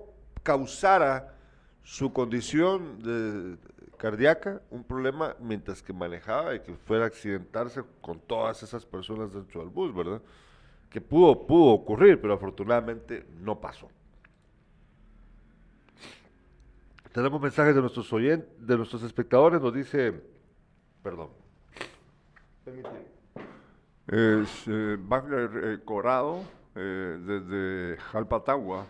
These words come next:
Speaker 2: Buenos días, saludos. Bendiciones para todos.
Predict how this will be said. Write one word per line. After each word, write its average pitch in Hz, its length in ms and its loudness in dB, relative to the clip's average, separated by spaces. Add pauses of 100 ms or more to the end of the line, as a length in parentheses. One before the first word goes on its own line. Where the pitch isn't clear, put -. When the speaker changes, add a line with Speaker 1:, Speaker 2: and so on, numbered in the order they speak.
(140)
Speaker 2:
Buenos 165 280 -8
días, 147 340 -4
saludos. 117 560 -8 (1000)
Bendiciones 104 680 -6
para 92 320 -4
todos. 120 540 -4